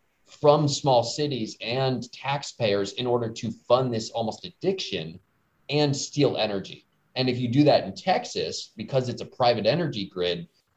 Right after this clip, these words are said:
you can literally be paying hundreds of thousands of dollars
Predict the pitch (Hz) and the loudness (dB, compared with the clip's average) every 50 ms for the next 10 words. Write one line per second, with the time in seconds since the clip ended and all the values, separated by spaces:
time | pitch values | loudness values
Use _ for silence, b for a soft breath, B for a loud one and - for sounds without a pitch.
0 | _ _ - 113 120 131 131 131 131 117 117 117 117 123 131 131 135 131 123 120 | _ _ -8 -4 -4 -2 -2 -2 -2 -2 -2 0 4 6 6 8 8 6 4 4
1 | 110 110 104 98 - - 120 113 107 101 98 - 113 110 101 98 92 - 90 - | 2 0 -4 -6 -8 -6 -4 -4 -2 -4 -4 -6 -6 -6 -6 -6 -6 -8 -8 -4
2 | - 90 87 87 - - 82 - - 82 _ - 87 87 85 82 80 76 78 78 | -2 -2 0 -2 -4 -8 -18 -18 -20 -12 _ -2 0 0 0 0 -2 -4 -8 -10
3 | - - - | -12 -16 -16